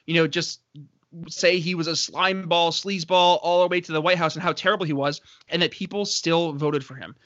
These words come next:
And I think, you know, it's funny. We're, we're seeing almost a complete flip in terms of how the Republicans looked at the election in twenty sixteen to how Dem-, they're looking at it in twenty twenty,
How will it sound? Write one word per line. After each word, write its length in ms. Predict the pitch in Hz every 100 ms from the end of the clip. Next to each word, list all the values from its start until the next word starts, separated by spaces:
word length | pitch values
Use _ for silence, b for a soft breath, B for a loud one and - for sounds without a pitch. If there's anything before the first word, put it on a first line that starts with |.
| b b b
And 80 | 170
I 80 | 165
think, 260 | 214 - _ _ _ _ _ _ -
you 100 | 202
know, 80 | 180
it's 160 | 170 -
funny. 300 | 208 123 110
We're, 140 | 165
we're 160 | 165 170
seeing 580 | - 240 247 247 226 - _ _
almost 300 | 175 196 190
a 40 | 156
complete 420 | 165 143 196 -
flip 340 | - 170 - - _ _ _ -
in 320 | 160 156 151
terms 320 | - 180 170
of 100 | 156
how 200 | 147 160
the 220 | 156 151 143
Republicans 560 | 151 - 190 214 196
looked 160 | 196 202
at 160 | 185
the 100 | 165
election 340 | 175 175 180 190
in 120 | 165
twenty 180 | - 165
sixteen 460 | 160 - 190 208
to 120 | 208 151
how 200 | 139 151
Dem-, 180 | 156 -
they're 240 | 147 160
looking 260 | 160 170 170
at 120 | 160
it 60 | 160
in 80 | 151
twenty 220 | 170 160
twenty, 400 | - 175 214